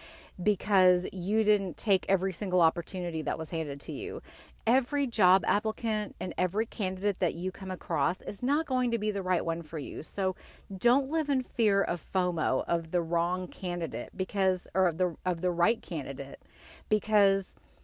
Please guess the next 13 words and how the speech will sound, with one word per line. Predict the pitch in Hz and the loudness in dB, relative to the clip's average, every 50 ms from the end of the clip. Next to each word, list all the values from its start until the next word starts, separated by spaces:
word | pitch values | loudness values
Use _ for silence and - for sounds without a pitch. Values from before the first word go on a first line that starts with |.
| - _ _ _ _ _ _ - | -20 _ _ _ _ _ _ 4
if | 233 247 240 - | 4 4 4 2
you | 277 285 285 | 0 0 0
do, | 240 208 185 196 202 208 214 214 233 254 254 240 | 0 -2 0 2 2 4 4 2 2 0 -2 -6
you | 196 185 208 233 190 - | -8 -6 -4 -4 -2 0
are | 190 202 220 226 | 2 4 4 4
going | 208 226 226 214 202 | 4 2 0 0 0
to | 202 185 | -2 -2
miss | 175 160 135 151 151 - - - - - | -2 -2 -2 -2 -4 -6 -10 -12 -16 -8
the | 170 175 185 | 0 0 0
right | 170 160 170 165 - | 2 4 2 2 2
candidate | - - 175 160 151 151 143 151 - - | 0 -4 -4 -4 -4 -2 -4 -4 -4 -4
for | - - 156 151 | -6 -8 -6 -4
you. | 147 135 - - - - | -4 -6 -6 -8 -10 -12